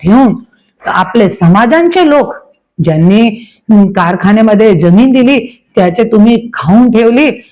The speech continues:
आणि तुम्ही समाजाची गोष्ट करता, मोठं मोठं ओरडून ओरडून भाषण करताय. कशाला? आता जोपर्यंत मी आहे, आपल्या समाजाचं खच्चीकरण मी होऊ देणार नाही. हीच आज राजकारणमध्ये जे वारसा असते ना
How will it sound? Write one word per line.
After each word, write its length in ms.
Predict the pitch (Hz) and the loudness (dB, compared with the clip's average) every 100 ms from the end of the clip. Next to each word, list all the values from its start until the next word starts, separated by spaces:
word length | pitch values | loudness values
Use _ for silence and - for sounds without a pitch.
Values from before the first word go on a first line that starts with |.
| _ - | _ -2
आणि 140 | 185 | 0
तुम्ही 240 | 208 240 | 2 0
समाजाची 560 | 254 151 143 143 165 302 | 0 0 -2 -2 -2 0
गोष्ट 360 | 262 311 311 311 | 0 0 -2 -4
करता, 480 | 294 269 277 277 | -2 -4 -2 0
मोठं 360 | 262 220 220 247 | 2 2 0 0
मोठं 320 | 233 226 226 - 202 | 0 0 -2 -2 0
ओरडून 300 | 226 233 233 | 0 0 0
ओरडून 300 | 226 233 226 | 0 0 0
भाषण 540 | 143 135 139 247 285 | -2 -8 -6 -2 -2
करताय. 440 | 277 277 277 294 311 - _ _ - | 0 -2 -2 -4 -4 -10 _ _ -4
कशाला? 600 | 208 208 285 311 220 156 - | -2 0 0 0 -2 -6 -10
आता 260 | 175 175 208 | -6 -4 -2
जोपर्यंत 580 | 170 208 233 233 226 220 | 0 0 0 0 0 2
मी 140 | 220 226 | 2 2
आहे, 320 | 208 220 311 - - - | 2 2 0 -2 -12 -6
आपल्या 320 | 202 - 220 | -6 -2 -2
समाजाचं 440 | 208 208 208 185 214 214 | 0 0 0 0 -4 -2
खच्चीकरण 580 | 196 - 240 233 214 208 | -4 -4 -6 0 0 2
मी 140 | 208 | 2
होऊ 320 | 175 185 233 | 2 2 0
देणार 340 | 208 208 202 196 | 2 2 0 0
नाही. 180 | 247 269 - - _ | -2 -4 -10 -20 _
हीच 460 | 247 320 - - - _ _ _ - | 0 0 -2 -12 -20 _ _ _ -6
आज 360 | 170 185 190 214 | -2 -2 -2 -2
राजकारणमध्ये 920 | - 170 202 220 254 233 226 208 208 | -2 -2 -2 -2 -2 0 0 0 0
जे 120 | 185 | 0
वारसा 440 | 165 175 180 180 | 0 0 -2 -2
असते 300 | 233 208 - | -2 -2 -6
ना 160 | 226 277 | -2 -2